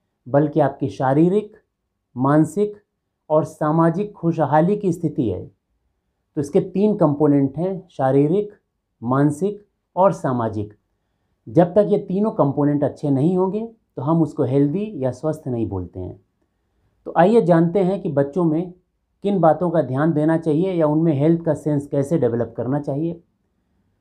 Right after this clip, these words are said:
हम अक्सर ये बातें सुनते हैं कि आप अपने बच्चे को जैसा बनाना चाहते हैं आपको वैसा बनना चाहिए, क्योंकि हर बच्चे के लिए उनके माँ बाप एक रोल मॉडल होते हैं, हीरो या हीरोइन की तरह होते हैं। बच्चे उनकी आदतों का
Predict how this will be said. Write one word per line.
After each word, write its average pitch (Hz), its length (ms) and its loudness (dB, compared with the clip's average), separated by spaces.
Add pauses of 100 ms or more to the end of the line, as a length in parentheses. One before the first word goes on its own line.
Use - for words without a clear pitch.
(160)
हम 208 140 4
अक्सर 214 260 4
ये 220 100 4
बातें 160 320 2
सुनते 135 380 -2
हैं 160 200 0
कि 170 100 -2
आप 156 200 2
अपने 160 240 0
बच्चे 131 340 0
को 165 160 2
जैसा 139 420 4
बनाना 135 420 0
चाहते 135 360 -2
हैं 170 300 -6
आपको 135 360 -2
वैसा 135 280 0
बनना 123 360 0
चाहिए, 120 560 -2 (720)
क्योंकि 208 280 0
हर 190 200 4
बच्चे 160 340 0
के 147 120 0
लिए 143 140 2
उनके 143 280 0
माँ 120 240 -2
बाप 151 260 -2
एक 139 140 -4
रोल 131 240 0
मॉडल 139 300 0
होते 151 280 -2
हैं, 196 140 -6 (320)
हीरो 156 260 2
या 139 100 2
हीरोइन 143 380 0
की 175 100 -2
तरह 175 240 0
होते 170 260 0
हैं। 190 160 -6 (420)
बच्चे 143 320 -2
उनकी 156 340 2
आदतों 139 420 0
का 175 340 -2